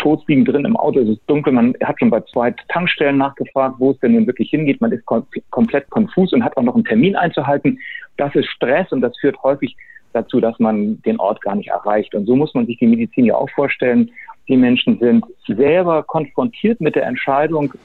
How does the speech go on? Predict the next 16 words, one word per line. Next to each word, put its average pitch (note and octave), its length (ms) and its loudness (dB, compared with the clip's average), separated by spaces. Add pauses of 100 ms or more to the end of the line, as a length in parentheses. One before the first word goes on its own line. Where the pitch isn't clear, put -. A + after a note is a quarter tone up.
(240)
gerade C3 360 0
auch - 120 -2
in B2+ 80 0
der A2+ 80 0
Kardiologie G#2+ 580 0
wissen E3+ 300 0
sie D#3 100 2
ja, D3 380 0
da A2+ 100 -2
kann C#3 240 -4
es C#3 140 -4
mal A#2+ 120 0
plötzlich C#3+ 460 -2
sehr A#2 140 2
gefährlich E3 580 -4
werden. D3 380 0